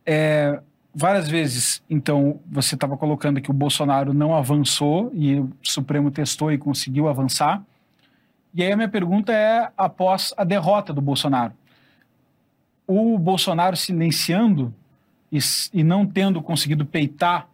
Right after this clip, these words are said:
o Supremo Tribunal Federal, a partir dos acampamentos no quartel, acampa-, e as manifestações de oito de janeiro, et cetera,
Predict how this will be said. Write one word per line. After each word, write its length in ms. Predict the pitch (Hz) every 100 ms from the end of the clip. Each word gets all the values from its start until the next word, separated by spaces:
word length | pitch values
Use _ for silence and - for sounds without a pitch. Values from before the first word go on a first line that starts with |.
| _
o 60 | 143
Supremo 340 | - 147 151
Tribunal 380 | 143 139 147 143
Federal, 600 | 147 139 143 185 165 127 _ -
a 80 |
partir 300 | 147 147 160
dos 340 | 151 147 127 - -
acampamentos 600 | 147 147 160 156 147 -
no 80 | 156
quartel, 640 | 220 208 - 185 170 156
acampa-, 440 | 147 156 139 160 165
e 160 | 170 160
as 280 | 147 127
manifestações 720 | - 160 160 160 135 143 156 139
de 80 |
oito 100 | 147
de 80 | 135
janeiro, 500 | 156 196 180 180 156
et 120 | 147 -
cetera, 440 | 180 170 196 208